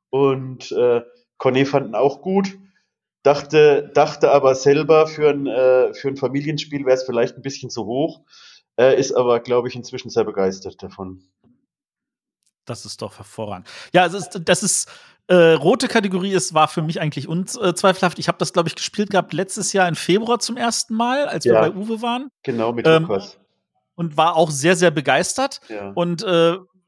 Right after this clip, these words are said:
Speaker 2: wie, wie hast du das jetzt aufgenommen, als dann die Jury das tatsächlich auf die Nominierungsliste gepackt hat?
Speaker 1: Äh, ganz ehrlich, ich war überrascht. <laughs> Weil, weil, äh,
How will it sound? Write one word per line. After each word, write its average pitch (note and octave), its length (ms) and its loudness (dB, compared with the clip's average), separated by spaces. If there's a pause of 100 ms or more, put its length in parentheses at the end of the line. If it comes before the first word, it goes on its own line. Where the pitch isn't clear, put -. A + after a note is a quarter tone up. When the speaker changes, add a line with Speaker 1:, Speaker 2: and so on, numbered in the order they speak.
(640)
Speaker 2:
wie, E3+ 400 -8
wie G3 160 0
hast G3 220 -2
du A3+ 40 -2
das G3 120 2
jetzt - 180 0
aufgenommen, F3 540 0
als D#3+ 180 0
dann D#3+ 140 2
die D3 80 -2
Jury D#3 260 -2
das D3+ 200 0
tatsächlich D3 480 -2
auf C#3+ 80 -4
die D3+ 100 -2
Nominierungsliste B2 920 -4 (260)
gepackt - 360 -12
hat? - 200 -16 (1900)
Speaker 1:
Äh, B2 840 2
ganz C3+ 220 -4
ehrlich, G3+ 540 -2
ich - 160 -10
war C3+ 320 4
überrascht. - 760 -6 (280)
<laughs> - 200 -14
Weil, C#4 1600 0
weil, D3 360 2
äh, C3+ 420 6